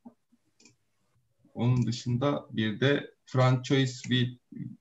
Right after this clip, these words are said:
Francois Viete diye bir adamımız var. Bin beş yüz kırk ve bin altı yüz üç yılları arasında yaşamış. Bu adam aslında bir matematikçiden ziyade öncelikli olarak bir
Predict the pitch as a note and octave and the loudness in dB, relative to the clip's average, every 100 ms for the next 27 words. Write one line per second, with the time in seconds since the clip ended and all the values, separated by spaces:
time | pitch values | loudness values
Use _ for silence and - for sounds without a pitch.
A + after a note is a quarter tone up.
0 | - - _ _ B2 A2+ A2+ - A2+ G#2+ | -10 -10 _ _ -2 0 0 -4 -4 -4
1 | G#2+ - G2+ G2+ - G2 F#2+ G2 G2+ G#2 | -8 -6 -4 -4 -4 -6 -4 0 0 -2
2 | - G2 G2+ G2+ G2+ G2 F2+ G2 F#2+ G#2 | -4 -2 0 0 0 0 2 2 4 2
3 | - A#2 - A#2+ A#2 G2+ G#2 G2 - A2+ | 0 -4 0 2 2 4 4 4 2 0
4 | - - - - G2+ A2+ - G#2 G#2+ - | 0 -2 -2 -2 0 0 2 2 0 2
5 | A2 G2+ G2 G2+ A#2+ - - B2+ B2 C3+ | 2 2 2 2 2 0 2 4 6 6
6 | B2 A#2+ - C#3+ D3 C3 B2+ B2 B2+ B2 | 8 6 6 4 6 4 4 6 4 4
7 | C3 - B2 C3+ B2 A#2 B2 B2+ A#2+ A#2 | 2 2 6 8 8 6 6 8 10 10
8 | A#2 - D3 - A2 A#2 C#3+ D3 - G#2+ | 6 4 2 4 4 6 6 4 -4 4
9 | A#2+ B2 | 4 4